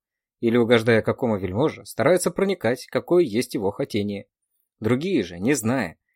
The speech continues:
и не стараясь опознавать узаконений, в суждениях своих, как безумные, бредят. И ни жизнь, ни честь, ни имения гражданские не суть безопасна от таковых неправосудий.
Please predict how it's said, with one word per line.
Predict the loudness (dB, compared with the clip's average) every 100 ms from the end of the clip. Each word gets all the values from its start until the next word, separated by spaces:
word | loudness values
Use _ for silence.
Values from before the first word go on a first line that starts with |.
| _ -2
и |
не | 2 2
стараясь | 2 4 4 2
опознавать | 0 -2 4 4 2
узаконений, | -2 -10 -6 -2 -2 -4 -10 _ _ _ _
в | -2
суждениях | -2 2 2 2 -2
своих, | -12 -10
как | -2 0
безумные, | 2 2 2 2 0
бредят. | -2 -4 -6 _ _ _ _
И | 0
ни | 2 2
жизнь, | 0 -2 -2 -14 _
ни | -4 -2
честь, | -2 -4 -4 -6 _ _
ни | -4 0 2
имения | 2 2 0 -2
гражданские | -4 -2 -4 -4 -14 -20 _ _
не | -6 -4
суть | 0 0
безопасна | 0 -4 -2 -2 -2 -8
от | -8
таковых | -4 0 0 -2
неправосудий. | -10 -8 -6 -4 -4 -6